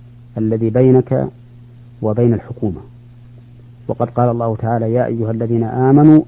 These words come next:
أوفوا بالعقود"، وقال تعالى: "وأوفوا بالعهد إن العهد كان مسؤولا".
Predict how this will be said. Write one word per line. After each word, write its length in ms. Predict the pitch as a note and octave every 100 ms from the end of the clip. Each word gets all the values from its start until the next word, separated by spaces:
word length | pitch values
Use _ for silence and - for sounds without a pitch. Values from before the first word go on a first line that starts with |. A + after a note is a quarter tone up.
| B2
أوفوا 480 | C3 A#2+ - D3 B2+
بالعقود"، 460 | G#2 G2+ - F#2+ - - - - - - - - - -
وقال 300 | A#2 A2+ A2+
تعالى: 300 | A#2 A#2 A#2
"وأوفوا 500 | A2+ A2+ B2+ A#2 A#2+
بالعهد 340 | A2 G#2+ C3 - - - - - - - - -
إن 260 | C3 B2
العهد 440 | A#2 G#2 B2+ A2+ A#2
كان 440 | A#2+ B2+ D3 B2
مسؤولا". 520 | A2 - - A2 G2+